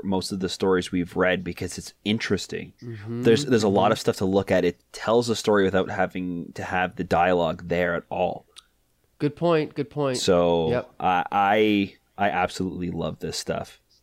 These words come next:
Speaker 2: Mm-hmm. Yeah, that's the thing is that even w-, when he's teamed up with Denny O'Neil, who we don't usually like,
Speaker 1: Mm-hmm.
Speaker 2: he's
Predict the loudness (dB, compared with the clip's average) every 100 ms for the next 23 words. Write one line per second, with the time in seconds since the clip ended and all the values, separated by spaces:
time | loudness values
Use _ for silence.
0 | _ _ _ -14 -12 -8 -8 -10 _ _
1 | _ _ _ _ _ _ _ _ _ _
2 | _ 4 6 6 4 2 0 2 4 2
3 | 0 0 0 4 4 2 -6 -14 _ -4
4 | 2 2 2 -2 -4 -2 -2 0 2 4
5 | 4 2 2 2 2 0 0 2 2 4
6 | 2 2 -2 -2 -4 0 2 2 0 -6
7 | -6 -4 -2 -2